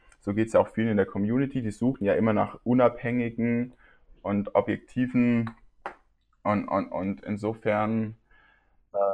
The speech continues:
das ist natürlich ein Vorteil dann für die, für die Unabhängigen. Wenn man jetzt Scalable nimmt zum Beispiel,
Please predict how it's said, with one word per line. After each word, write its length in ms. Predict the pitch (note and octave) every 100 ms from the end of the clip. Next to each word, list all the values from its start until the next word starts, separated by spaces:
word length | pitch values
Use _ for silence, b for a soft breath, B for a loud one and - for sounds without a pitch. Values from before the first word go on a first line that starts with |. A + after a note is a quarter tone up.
| G2 - -
das 180 | G2+
ist 100 | -
natürlich 380 | - G2+ A#2 A2+
ein 60 | G#2+
Vorteil 440 | - G#2+ - G#2+
dann 160 | G#2 G#2
für 160 | -
die, 400 | G2 G2+ G2 G2 G2 - _ _ _ _ _ _ _ _ _
für 160 | - F#2+
die 100 | G2
Unabhängigen. 760 | F#2 G2 F#2 - F#2 - -
Wenn 120 | F#2 G#2
man 100 | G2+
jetzt 80 |
Scalable 500 | - F#2 A#2+ C3 B2+
nimmt 240 | A2+ C#3+ E3+
zum 140 | D3
Beispiel, 560 | C#3+ D3+ - D3+ D#3+